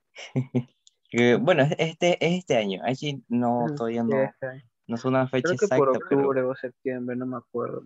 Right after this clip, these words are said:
Speaker 1: sí.
Speaker 2: Creo
Speaker 1: Pero
Speaker 2: que
Speaker 1: ya
Speaker 2: por octubre
Speaker 1: tampoco es
Speaker 2: fue.
Speaker 1: que falta como que mucho, así,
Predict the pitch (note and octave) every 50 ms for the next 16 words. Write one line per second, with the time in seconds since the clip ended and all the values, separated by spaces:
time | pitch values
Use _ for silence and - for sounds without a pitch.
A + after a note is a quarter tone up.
0 | - - A2 G2 G2 - - - - _ _ _ - - - - - _ - -
1 | D3+ C3 B2+ C#3 C3 B2+ B2 A#2+ C#3+ C3+ B2+ B2 A#2+ - - D#3 D3+ D3 C#3 B2+
2 | C3+ C#3 C3 C3 C3 B2+ B2+ B2 A#2+ - - A2 G#2+ G#2+ A2 A2+ A2+ A2+ A2 G#2+
3 | G#2+ G2+ - - - _ - -